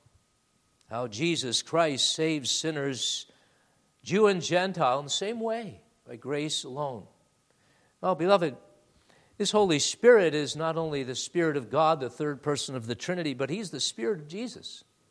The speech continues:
He's the Spirit of Christ poured out. Acts chapter two, when Jesus rises from the dead, the first thing he does is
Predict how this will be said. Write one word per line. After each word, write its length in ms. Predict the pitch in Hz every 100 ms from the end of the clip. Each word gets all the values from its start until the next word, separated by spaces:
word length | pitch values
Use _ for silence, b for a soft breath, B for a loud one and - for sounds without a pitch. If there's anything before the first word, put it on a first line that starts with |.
| _ _ _ _ _ _ _ _ _ _ _ _ _ _ _ -
He's 180 | 220 170
the 80 |
Spirit 340 | 185 - 254 254
of 120 | 185
Christ 500 | - 220 247 - -
poured 320 | 202 226 226
out. 400 | 220 240 220 143 -
Acts 300 | 196 202 -
chapter 400 | - 220 214 185
two, 280 | - 247 233
when 200 | 196 165
Jesus 440 | 214 190 190 -
rises 500 | 190 202 208 175 175
from 260 | - 202 185
the 100 | 165
dead, 380 | 143 208 170 - b b b
the 100 | 151
first 280 | 220 226 220
thing 160 | 220
he 140 | 214 202
does 440 | 208 214 196 - - b b
is 360 | 165 156 123